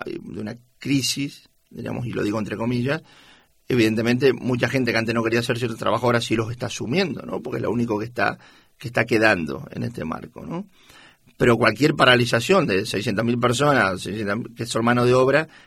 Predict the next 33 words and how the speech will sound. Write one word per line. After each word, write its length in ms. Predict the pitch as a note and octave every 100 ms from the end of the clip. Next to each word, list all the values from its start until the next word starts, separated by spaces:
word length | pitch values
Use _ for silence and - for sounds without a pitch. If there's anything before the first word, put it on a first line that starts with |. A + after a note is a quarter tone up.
| _
evidentemente, 920 | - A#2 A2 G#2+ G#2+ A2 A#2 C3+ C#3+ - - - -
eh, 480 | - - - - - - _ _
colapsaría 500 | - B2 G#2+ - C#3+
bastante, 380 | F#3 B2 F#3 G#3
fundamentalmente 640 | D3+ C#3 C#3 C#3+ F#3+ G3+ F3
porque 220 | C3+ B2
fíjate 400 | D3+ D#3+ D3+ E3+
que, 180 | E3+ F3
por 180 | C#3+
ejemplo, 300 | B2 D3+ B2
la 80 | A2+
mujer 340 | A#2+ A#2 E3+ E3+
migrante 600 | E3 E3+ F3+ D#3 F3 A#3 _ _ - - - _
se 160 | - B2+
caracteriza 600 | B2+ A#2+ E3 G#3 - C3
en 60 |
muchos 280 | B2+ B2 C3+
casos 360 | F3 F3 G3+ F#3+ -
por 360 | E3+ F3+ - - -
el 180 | B2+ A#2+
tema 300 | C3+ D#3 D3
de 100 | D#3
los 120 | B2
cuidados. 640 | A#2+ A#2 E2+ - - - _ _ _ _
Es 160 | - A#2
decir, 140 | B2+
la 140 | C3 A#2
persona, 640 | B2+ B2 F3+ F#3 F3+ - - _
en 80 | -
muchos 240 | - A#2+ D3
casos, 240 | E3+ F3
que 140 | C#3 -
cuida 460 | E3+ E3 E3+ F3